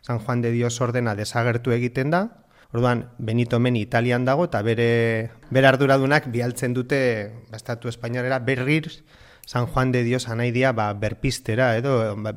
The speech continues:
berriro martxan jartzera. Orduan, etortzen da, bere lehenengo zentro Euskal Herrian Eskoriatzan zabaltzen du, zentro psikiatriko bat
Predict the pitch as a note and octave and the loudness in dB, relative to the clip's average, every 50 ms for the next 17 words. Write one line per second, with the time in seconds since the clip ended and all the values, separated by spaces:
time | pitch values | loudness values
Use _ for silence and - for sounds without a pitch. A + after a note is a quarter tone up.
0 | - - A#2+ B2 C3+ C3+ C#3 D3+ D3 B2+ A#2+ B2 A#2+ - A#2+ A2+ - - G2+ F#2+ | -8 -8 -6 -4 -2 0 2 2 2 2 2 2 0 0 -2 -2 -2 -4 -6 -6
1 | - - G#2+ G2+ G2 A2+ - - - - - - G#2+ A#2 A2+ A2+ G#2+ - B2 A2 | -6 -8 -6 -6 -8 -10 -12 -18 -20 -20 -12 -8 -6 -4 -4 -6 -6 -8 -8 -10
2 | - - B2 A#2+ C3+ C#3+ C#3+ C#3+ D3 D3 D3 D3 D3 D3+ D3 - - - - - | -8 -6 -6 -4 -2 0 0 0 0 0 0 -2 -4 -6 -10 -14 -20 -20 -20 -20
3 | _ _ _ _ - - B2+ C3+ B2+ C3 B2+ B2 A#2+ B2 B2 A#2 A#2 A#2 - B2 | _ _ _ _ -14 -8 -4 -2 -2 0 0 2 2 2 2 2 0 -2 -2 -4
4 | A#2 - B2 A2+ - - - A#2+ A#2 A#2+ A#2+ A2 A2+ G#2+ - - C3+ B2 A#2+ A2+ | -2 -2 -2 -4 -2 -2 -4 -2 0 0 0 -2 -2 -4 -2 0 0 2 2 0
5 | A#2 A#2 A2+ A2+ - A2 G#2 A2 A2 - - G#2+ G#2 A#2+ D3+ E3+ - A#2+ A2 - | 0 -2 -4 -4 -2 -2 -2 -2 -4 -4 -6 -4 -4 -4 -4 -4 -4 -6 -6 -6
6 | A2+ - - - - - A2+ A2 - A#2 A2+ - G#2+ G#2 C3 D#3+ F#3 G3+ - - | -8 -10 -10 -10 -6 -6 -6 -6 -6 -8 -6 -6 -2 0 0 0 0 -2 -4 -10